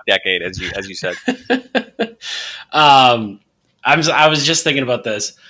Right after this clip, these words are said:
Speaker 2: I don't even know what podcast it was. I think it was, uh, a mailbag sometime. Somebody asked who we thought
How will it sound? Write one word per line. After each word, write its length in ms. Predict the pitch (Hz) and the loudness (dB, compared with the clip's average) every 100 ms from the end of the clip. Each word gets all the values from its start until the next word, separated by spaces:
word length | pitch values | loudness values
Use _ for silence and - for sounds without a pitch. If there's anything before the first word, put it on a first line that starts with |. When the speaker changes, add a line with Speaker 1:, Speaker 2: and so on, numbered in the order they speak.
| - _ - - | -20 _ -18 -4
Speaker 2:
I 160 | - 175 | -2 -2
don't 100 | 208 | -2
even 200 | 208 185 | 0 2
know 120 | 131 | 2
what 260 | 110 127 | 2 0
podcast 540 | - 123 110 127 110 117 | 0 -2 0 -2 -2 -2
it 100 | 98 | -4
was. 560 | 101 98 95 95 - - _ _ _ _ _ _ - | -4 -4 -6 -6 -8 -10 _ _ _ _ _ _ -6
I 80 | 131 | -2
think 200 | 185 269 | 0 0
it 80 | |
was, 360 | 208 143 120 104 _ - | 0 0 0 -4 _ -2
uh, 560 | 127 120 110 104 98 - _ _ | 2 4 2 0 -6 -10 _ _
a 100 | 110 | -8
mailbag 520 | 120 120 135 127 113 107 | -4 0 0 0 0 -2
sometime. 440 | 113 110 110 110 | -4 -4 -4 -2
Somebody 300 | - 123 123 | -2 0 0
asked 320 | 113 113 - | 0 -2 -2
who 120 | - | -2
we 140 | 123 117 | -2 -2
thought 520 | - 110 110 107 | -2 -2 -2 -4